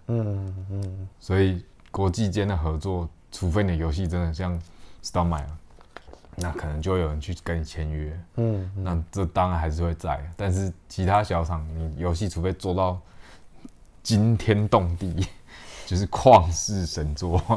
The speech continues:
Speaker 1: 嗯，嗯，嗯。
Speaker 2: <laughs> 否则可能没办法期待什么 licensing 这种事情。
Speaker 1: 嗯，是，是。嗯，大概是这样。
Speaker 2: 对，会更碎片。
Speaker 1: 对，不过中国可能会不一样，因为中国市场正在成长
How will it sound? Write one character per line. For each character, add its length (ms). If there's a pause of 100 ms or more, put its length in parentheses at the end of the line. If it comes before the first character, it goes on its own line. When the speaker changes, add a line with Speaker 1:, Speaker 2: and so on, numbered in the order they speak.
Speaker 1:
嗯， 0
嗯， 500
嗯。 240
Speaker 2:
<laughs> 40
否 100
则 320 (1900)
可 140
能 120
没 180
办 180
法 40
期 240
待 240
什 120
么 120
licensing 720
这 100
种 160
事 200
情。 240 (100)
Speaker 1:
嗯， 80
是， 320 (300)
是。 200 (1120)
嗯， 300
大 120
概 180
是 140
这 80
样。 180
Speaker 2:
对， 100
会 60
更 220
碎 220
片。 220 (160)
Speaker 1:
对， 320
不 60
过 100
中 220
国 140
可 100
能 100
会 80
不 200
一 80
样， 180
因 60
为 80
中 160
国 100
市 180
场 160
正 100
在 120
成 240
长 160